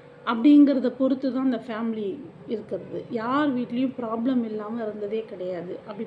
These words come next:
ப்ராப்ளம் இல்லாம இருந்துச்சுன்னா அது வீடே கிடையாது, மியூசியம். ப்ராப்ளம் இருக்கணுங்க.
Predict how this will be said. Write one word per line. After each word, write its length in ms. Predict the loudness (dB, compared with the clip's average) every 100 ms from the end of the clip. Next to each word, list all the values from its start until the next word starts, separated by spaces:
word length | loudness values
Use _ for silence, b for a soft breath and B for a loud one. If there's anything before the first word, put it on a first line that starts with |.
| -6
ப்ராப்ளம் 340 | -4 2 4 4
இல்லாம 240 | 2 0
இருந்துச்சுன்னா 460 | 0 -4 -8 -6 -4
அது 80 | -2
வீடே 340 | -4 -2 -2 -2
கிடையாது, 320 | -6 -10 -12 -16 -20 -20 -20 -20 -20 -20 -20 -20 -20 -20 -20 -20 -20 -20 -20 -8 2
மியூசியம். 520 | 6 6 4 -2 -6 -12 -18 -20 -20 -20 -20 -20 -20 -20 -20 -20 -20 -20 -20 -20 -20 -20 -6
ப்ராப்ளம் 340 | -2 4 6 6
இருக்கணுங்க. 460 | 6 4 4 2